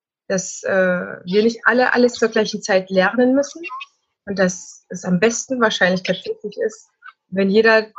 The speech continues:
das lernt, worauf er gerade Lust hat und was gerade schon anfängt zu klappen, eher erstmal besser ist,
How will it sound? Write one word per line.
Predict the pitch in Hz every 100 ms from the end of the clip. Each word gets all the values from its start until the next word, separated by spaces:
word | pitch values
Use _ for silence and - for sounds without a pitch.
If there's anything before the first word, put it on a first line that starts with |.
| - - -
das | 202 -
lernt, | 233 214 214
worauf | 202 185 214 214
er |
gerade | 190 196 175
Lust | 175 247 - - 302
hat | - - - _ _ _ _
und | 208 214 208 - _ -
was | 214 214 -
gerade | - 226 233
schon | 233 233
anfängt | 220 254 - 247 -
zu | 214
klappen, | - 208 233 233 233 -
eher | 226 240 240
erstmal | - - 226 214
besser | 240 247 240
ist, | 233 -